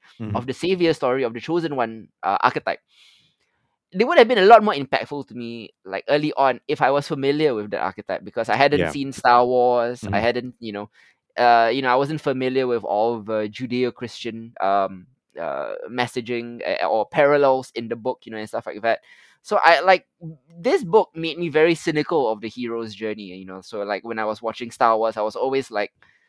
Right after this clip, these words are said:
Speaker 2: "Is Luke Skywalker a good guy? I'm not sure." <laughs>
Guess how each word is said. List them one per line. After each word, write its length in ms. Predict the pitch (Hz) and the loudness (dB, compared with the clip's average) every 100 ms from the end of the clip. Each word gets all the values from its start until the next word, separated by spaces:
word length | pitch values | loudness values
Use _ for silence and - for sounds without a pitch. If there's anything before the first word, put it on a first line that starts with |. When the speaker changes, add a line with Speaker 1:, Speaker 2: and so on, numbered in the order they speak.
| _ _ - - - | _ _ -20 -16 -12
Speaker 2:
"Is 120 | 165 | -10
Luke 160 | 320 - | -10 0
Skywalker 420 | 226 214 208 208 | 2 4 4 4
a 60 | 160 | 4
good 180 | 165 | 0
guy? 180 | 147 151 | 2 2
I'm 80 | 143 | 2
not 160 | 131 - | -2 -6
sure." 240 | 151 | -4
<laughs> 60 | 104 | 0